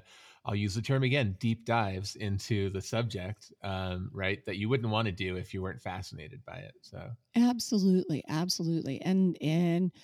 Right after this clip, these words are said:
Speaker 2: once I learned, you know, the brain part of it, then everything that I teach and train about is based in working with your brain or sometimes around your brain because your brain's kind of a little bit of an asshole.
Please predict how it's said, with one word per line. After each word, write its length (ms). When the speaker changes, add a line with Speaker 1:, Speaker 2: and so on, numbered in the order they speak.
Speaker 2:
once 360
I 80
learned, 520
you 200
know, 60
the 60
brain 480
part 320
of 160
it, 300
then 260
everything 840
that 160
I 120
teach 440
and 100
train 380
about 480
is 480
based 360
in 280
working 380
with 220
your 100
brain 340
or 460
sometimes 500
around 380
your 80
brain 260
because 560
your 80
brain's 320
kind 260
of 80
a 40
little 260
bit 280
of 120
an 120
asshole. 640